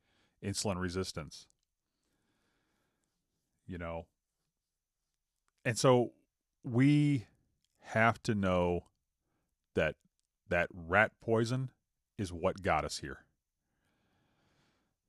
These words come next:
And we have to be honest with ourselves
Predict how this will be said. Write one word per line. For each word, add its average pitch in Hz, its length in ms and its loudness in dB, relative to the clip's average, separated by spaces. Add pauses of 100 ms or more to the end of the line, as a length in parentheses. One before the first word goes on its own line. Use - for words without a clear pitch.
(1800)
And 120 80 2
we 127 80 4
have 147 120 6
to 143 40 -6
be 131 180 2
honest 131 360 4
with 95 120 -6
ourselves 82 560 -6